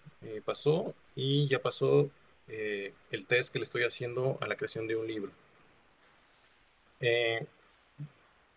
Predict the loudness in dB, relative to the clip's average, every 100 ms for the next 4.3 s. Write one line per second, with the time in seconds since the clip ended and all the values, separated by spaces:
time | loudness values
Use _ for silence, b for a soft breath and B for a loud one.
0 | _ 4 6 4 6 4 4 2 4 4
1 | 4 0 -2 0 0 6 6 6 2 -2
2 | -4 -8 0 6 6 6 0 0 -2 -4
3 | -6 -4 -2 0 0 0 -4 -4 -2 4
4 | 6 6